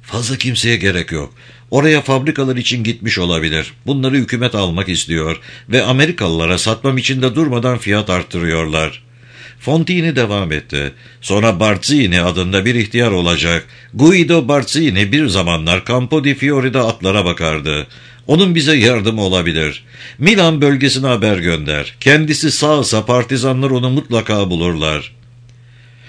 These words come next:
"Peki, bu yemi yuttuklarını kabul edelim. O zaman ne yapacaksın?" Victor, "Sözlerimi dinlemelerini isteyeceğim." diye cevap verdi.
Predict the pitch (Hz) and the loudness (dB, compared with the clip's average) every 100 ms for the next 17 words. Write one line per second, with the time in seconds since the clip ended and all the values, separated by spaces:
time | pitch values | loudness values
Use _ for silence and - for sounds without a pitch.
0 | - - 123 143 104 95 95 156 120 139 | -20 0 4 6 4 2 4 4 4 4
1 | 147 131 - 120 131 131 143 113 107 123 | 4 2 0 0 2 2 2 2 2 2
2 | 95 87 80 73 - - 90 98 123 143 | 2 2 0 -2 -8 -6 0 2 4 4
3 | 143 117 107 98 101 - 110 117 117 - | 6 4 4 4 2 2 0 0 -2 -12
4 | - - - - - - - - 143 175 | -20 -20 -20 -20 -20 -20 -20 -2 -2 0
5 | 175 175 - 147 147 143 143 143 120 131 | 2 0 2 2 2 2 2 0 0 0
6 | 117 113 107 98 104 101 - 98 85 78 | 0 0 2 0 0 -2 -2 -2 0 0
7 | 92 82 82 85 78 78 82 73 78 73 | -2 -2 -2 -2 -2 -2 -4 -2 -2 -2
8 | 73 73 | -4 -6